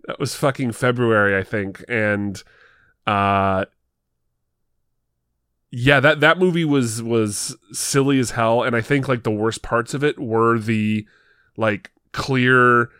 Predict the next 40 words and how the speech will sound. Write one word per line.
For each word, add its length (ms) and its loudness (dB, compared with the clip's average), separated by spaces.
"We 180 4
didn't 260 2
intend 420 -2
this 160 -4
to 80 -10
be 240 -2
a 120 0
forty-year 540 -2
sequel 520 -4
to 260 -8
the 140 -4
original." 560 -2
Like, 380 -6
"Oh, 140 4
hey, 240 2
here's 320 2
an 80 0
old 260 2
lady 320 2
that's 220 -2
supposed 400 -6
to 60 -10
be 540 -4
the 160 -4
girl 340 2
from 260 -2
the 140 -2
original 380 -2
movie, 460 -6
but 200 -6
she's 220 -8
not 200 -4
the 120 -2
actual 340 -4
actor 340 -2
'cause 160 -8
that 140 0
actor 260 -4
died." 460 -4
And 420 -10